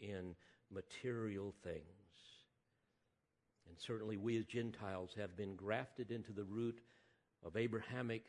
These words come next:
covenantal blessings. And that's why we even bring the gospel to the Jew first, and then to the Gentile. Well, obviously the Corinthians came through, right?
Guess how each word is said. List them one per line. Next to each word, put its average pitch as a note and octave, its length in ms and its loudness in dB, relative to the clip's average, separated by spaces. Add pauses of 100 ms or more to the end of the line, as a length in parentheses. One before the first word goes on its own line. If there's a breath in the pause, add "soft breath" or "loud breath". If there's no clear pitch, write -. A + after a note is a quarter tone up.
(240)
covenantal A#2+ 460 2
blessings. A2 640 2 (2750)
And E2+ 100 -8
that's G2 220 -4
why G2 320 2 (200)
we G2+ 120 -2
even G2+ 200 0
bring G2+ 320 2
the F#2 80 -2
gospel G#2 500 -2
to - 60 -12
the F2 100 -6
Jew G2+ 220 -4
first, G2+ 380 -4 (920)
and E2+ 100 -10
then A2 160 0
to G#2+ 100 -4
the F#2 80 -8
Gentile. F#2+ 420 -4 (1120)
Well, A#2+ 100 8
obviously F3 580 12
the D3 100 10
Corinthians E3+ 580 10
came F3 320 10
through, F3 320 12
right? C#3 360 12